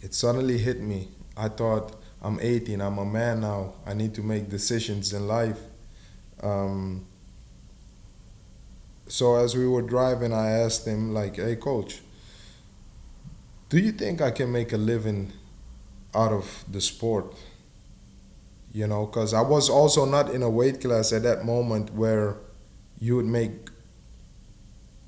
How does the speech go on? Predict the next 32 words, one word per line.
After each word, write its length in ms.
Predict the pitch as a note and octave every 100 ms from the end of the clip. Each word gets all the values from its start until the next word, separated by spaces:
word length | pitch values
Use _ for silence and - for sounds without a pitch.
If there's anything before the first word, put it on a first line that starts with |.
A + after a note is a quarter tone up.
| -
life-changing 1000 | G#2 G#2+ A2+ A#2 - B2 A2+ A2 A2 G#2+
money, 340 | G#2+ G#2+ G2 - - -
you 140 | - G2+
know? 200 | G2+ G#2+ - - - - - - - -
Uh, 380 | G#2 G2+ G2+ F#2+ -
obviously, 640 | A#2+ B2+ A2+ - A#2 A2 - -
for 300 | - A2 G#2
a 80 | -
eighteen, 680 | A2 A#2 A#2 A#2 A2+ A2+ A2 -
nineteen, 580 | G#2 A2 A2 A#2 A2+
twenty-year-old 720 | G#2+ A#2 A2+ A2 G#2+ G#2+ G#2+ -
kid, 400 | C3 B2 - - - - - - - -
it 40 | B2+
was 220 | A#2+ G2+
a 60 | G2
lot 200 | G2+ G#2
of 60 |
money 320 | G#2 G#2 G#2 F#2+
at 80 | G2
that 200 | G#2+ G#2+
time, 260 | G#2+ G2+
but 220 | G2 F#2+ -
you're 140 | A2 B2
not, 200 | D3 - - - B2
you 100 | C#3
don't 160 | E3
have 180 | C#3 A#2
a 60 | G#2
pension 480 | - G#2+ G#2+ G#2+
as 160 | G#2 G2+
a 60 | G#2
fighter. 420 | G2+ G#2 A2